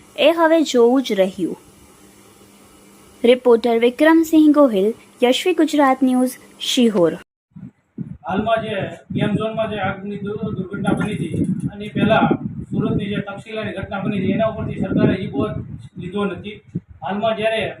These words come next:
Speaker 2: શિહોર નગરપાલિકા દ્વારા શિહોરની અંદર દરેક જગ્યાએ સ્કૂલ હોય કે કોઈ પણ જગ્યાએ હોય, ફાયર સેફટી માટે પુલ દબાણ કરવામાં આવે છે, તો તાલુકા પંચાયતને શા માટે દબાણ કરવામાં નથી આવતું? આમના માટે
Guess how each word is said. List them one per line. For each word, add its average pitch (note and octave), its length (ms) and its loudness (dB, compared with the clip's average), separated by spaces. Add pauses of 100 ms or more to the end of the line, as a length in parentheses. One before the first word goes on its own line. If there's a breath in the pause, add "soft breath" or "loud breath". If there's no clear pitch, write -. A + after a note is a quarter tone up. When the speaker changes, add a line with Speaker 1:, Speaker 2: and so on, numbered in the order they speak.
(240)
Speaker 2:
શિહોર G3+ 220 -6
નગરપાલિકા G#3 580 -8
દ્વારા G3+ 360 -4 (120)
શિહોરની G#3 360 -12
અંદર G3 280 -8
દરેક F#3+ 260 -10
જગ્યાએ G3 180 -12
સ્કૂલ G#3+ 340 -12
હોય G#3 240 -6
કે G3+ 180 -14
કોઈ G#3 200 -14
પણ G3 160 -12
જગ્યાએ G3+ 320 -12
હોય, G#3 140 -8
ફાયર - 440 -14
સેફટી - 280 -8
માટે G3+ 420 -4 (360)
પુલ G#3 160 -4
દબાણ G3+ 220 -2
કરવામાં G3+ 360 -6
આવે F#3 100 -2
છે, G#3 100 -14
તો F3 140 -12
તાલુકા G#3+ 340 -8
પંચાયતને G#3 340 -12
શા - 220 -4
માટે G3 140 -10
દબાણ E3+ 200 -10
કરવામાં - 340 -18
નથી - 160 -20
આવતું? - 220 -20 (340)
આમના G#3 220 -8
માટે G#3+ 220 -8